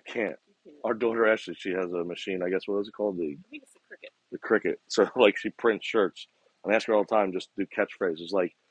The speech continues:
Speaker 1: "You can go Frank yourself." She hasn't printed that one yet. I think she feels a little bad, but I think I just wanna do, "You can't."
Speaker 2: Or, like, not cancelable.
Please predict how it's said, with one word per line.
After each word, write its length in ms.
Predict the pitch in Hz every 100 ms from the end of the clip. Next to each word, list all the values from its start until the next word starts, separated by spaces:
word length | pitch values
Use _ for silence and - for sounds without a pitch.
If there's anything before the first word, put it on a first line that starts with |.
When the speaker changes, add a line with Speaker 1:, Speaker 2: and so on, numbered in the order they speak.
| _ _
Speaker 1:
"You 120 | 135
can 100 | 139
go 140 | 131 110
Frank 420 | - 123 120 -
yourself." 480 | 101 85 95 69 60 _ _ 349
She 120 | -
hasn't 260 | 117 151 139
printed 180 | 135 117
that 100 | 107
one 100 | 95
yet. 140 | 90
I 60 | 92
think 140 | 110
she 100 | 101
feels 160 | 98 104
a 20 |
little 160 | 95 92
bad, 140 | 90
but 100 | 85
I 60 | 98
think 220 | - 117
I 80 | 110
just 180 | 101 95
wanna 160 | 98
do, 240 | 95 95 82 _ _ _ -
"You 220 | 95 107
can't." 480 | - 117 - - -
Speaker 2:
Or, 120 | 220
like, 240 | 214 196 190 _ _ 190
not 220 | 185 180 - -
cancelable. 600 | 175 - 190 - 175